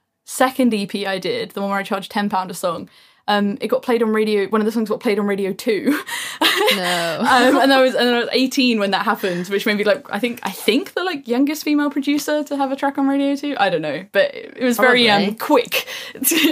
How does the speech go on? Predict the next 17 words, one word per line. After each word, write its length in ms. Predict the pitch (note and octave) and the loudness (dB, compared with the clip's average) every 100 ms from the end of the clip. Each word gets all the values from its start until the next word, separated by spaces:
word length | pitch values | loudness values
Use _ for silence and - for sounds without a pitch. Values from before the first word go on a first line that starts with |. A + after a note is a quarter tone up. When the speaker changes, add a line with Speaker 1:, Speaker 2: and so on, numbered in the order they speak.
| C#4+ D#4 F4+ | 4 4 4
Speaker 1:
in 140 | F4 | 4
the 100 | A#3+ | 2
progression 420 | A#3+ B3+ A#3+ - F#3 | 0 0 0 0 -4
of 100 | G#3 | -4
things 220 | G3 A3+ | -2 0
happening. 500 | F#3+ F#3 E3 A3+ A#3+ - - - | -2 -2 -2 -2 -2 -6 -6 -2
<laughs> 0 | |
Speaker 2:
Yeah, 760 | C#4 D#4+ D#4 A3+ A#3 A3 E3+ - - - | 2 2 0 -2 0 0 -2 -4 -6 -4
it's, 320 | C4 - - | -4 -4 -4
it's 200 | C#4 B3+ | -2 -2
hard 380 | - C4 D4+ E4+ | 0 2 4 4
in 160 | C4 B3 | 2 0
the 80 | G3+ | 0
beginning 380 | F#3 F#3 G#3 G#3 | -2 0 0 -2
to 120 | F3+ | -6
figure 420 | - F3+ E3+ E3 | -4 -2 0 0
out 400 | D#3+ D#3+ D#3+ | 2 2 0